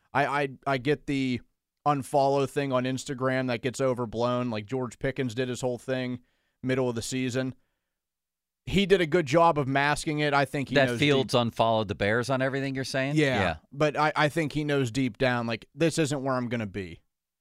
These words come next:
Speaker 1: They're, they're gonna pick Williams, and they're gonna move on from me.
Speaker 2: I think money has a lot to do with it. I think if you're not sure about a guy and it's time to pay him big,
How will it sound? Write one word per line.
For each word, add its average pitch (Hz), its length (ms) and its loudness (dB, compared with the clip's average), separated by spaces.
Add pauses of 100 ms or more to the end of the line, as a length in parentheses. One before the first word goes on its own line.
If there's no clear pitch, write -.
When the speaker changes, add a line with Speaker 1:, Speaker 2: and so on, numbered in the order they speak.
(220)
Speaker 1:
They're, 123 180 0
they're 123 160 0
gonna 123 180 -2
pick - 460 -6 (340)
Williams, 113 520 0
and 113 80 -4
they're 117 100 -2
gonna 110 140 -4
move 110 260 -4
on 104 220 -4
from 98 200 -10
me. 90 220 -12 (840)
Speaker 2:
I 127 80 2
think 117 140 0
money 107 300 0
has 98 180 -2
a 95 60 -8
lot 87 260 -4
to - 80 -20
do 85 160 -8
with 80 140 -8
it. 82 100 -8
I 82 80 -6
think 98 300 -8
if - 180 -12
you're 90 120 -6
not 92 300 -6
sure 98 380 -6
about 85 300 -6
a 82 60 -10
guy 78 520 -10
and 85 140 -8
it's - 160 -14
time 87 300 -8
to 76 60 -14
pay 87 240 -8
him 76 300 -12
big, 85 280 -6